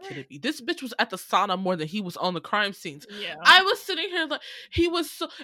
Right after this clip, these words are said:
Speaker 1: and every time he wanted to say something sly about Hyung, I was like, "Somebody just pop him in the mouth.
Speaker 2: <laughs>
Speaker 1: Someone just deck, just deck that bitch in the mouth." I, you know who I wanted to meet? I wanted Kim Bong Shik and the cop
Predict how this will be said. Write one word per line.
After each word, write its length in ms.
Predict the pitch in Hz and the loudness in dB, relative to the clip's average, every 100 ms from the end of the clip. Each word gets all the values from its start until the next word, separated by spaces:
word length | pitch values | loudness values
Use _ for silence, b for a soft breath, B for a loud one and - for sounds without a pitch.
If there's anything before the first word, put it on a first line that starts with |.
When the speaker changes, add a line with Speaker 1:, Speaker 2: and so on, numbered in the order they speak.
| - | -4
Speaker 1:
and 140 | 247 - | -2 0
every 240 | 339 370 | 0 0
time 320 | 370 359 294 294 | -2 0 2 4
he 140 | 311 | 2
wanted 240 | 294 277 | 2 -2
to 60 | 254 | -4
say 160 | - 277 | -2 0
something 340 | 381 - 247 | -2 -2 -4
sly 340 | - 220 226 | -4 2 4
about 220 | 247 214 214 | 4 2 0
Hyung, 400 | 247 262 262 247 285 | -2 -4 -4 -8 -6
I 60 | |
was 160 | 330 294 | -6 -4
like, 120 | 320 | 0
"Somebody 320 | 330 370 254 | 2 2 0
just 200 | - 175 | -2 -4
pop 220 | - 190 - | -2 -2 -4
him 60 | |
in 60 | 165 | -8
the 60 | |
mouth. 220 | 151 120 190 - | -6 -6 -8 -10
Speaker 2:
<laughs> 140 | 370 392 | -8 -6
Speaker 1:
Someone 220 | 339 330 | -6 -6
just 240 | 220 156 | -8 -4
deck, 300 | - 240 196 - b b b | 4 4 4 -6 b b b
just 240 | - 330 175 | -2 -2 0
deck 240 | 269 262 | -4 0
that 240 | 254 214 185 | -2 -2 -2
bitch 180 | 202 | -4
in 60 | 226 | -4
the 80 | 180 | -2
mouth." 200 | 185 160 B B - | -2 -2 B B 10
I, 120 | 262 | 10
you 160 | 320 440 | 10 4
know 140 | 440 | 2
who 80 | 285 | 6
I 120 | 180 | 4
wanted 440 | 147 147 170 233 - | 4 0 0 -2 -4
to 100 | 240 | -8
meet? 240 | 262 - B B | -8 -10 B B
I 100 | 233 | 2
wanted 280 | 311 320 - | 4 2 0
Kim 240 | - 233 | 0 0
Bong 180 | 214 226 | 2 2
Shik 300 | 214 - 233 - B B - | 2 0 -2 -2 B B 2
and 520 | 185 185 185 175 143 | 6 6 4 2 -2
the 100 | 170 | -2
cop 360 | 165 233 208 - | 0 2 2 0